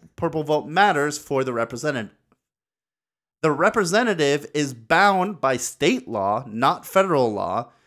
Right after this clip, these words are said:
um, depending on what the state, uh, has set up for their, uh, representatives. Um, most states use the,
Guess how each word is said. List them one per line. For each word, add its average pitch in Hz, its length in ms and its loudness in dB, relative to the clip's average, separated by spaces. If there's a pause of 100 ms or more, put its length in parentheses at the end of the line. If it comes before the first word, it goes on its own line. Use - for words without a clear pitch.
(520)
um, 123 340 2
depending 190 560 -4
on 143 240 -4
what 147 220 -2
the 131 80 -4
state, 139 440 -6 (240)
uh, 104 380 -6
has 123 240 -8
set 147 300 -2
up - 160 -4
for 131 340 -2
their, 113 760 -2
uh, 110 140 -4
representatives. 107 840 -6 (520)
Um, 113 500 -2
most 202 360 4
states 170 440 -4
use 135 400 -4
the, 117 500 -4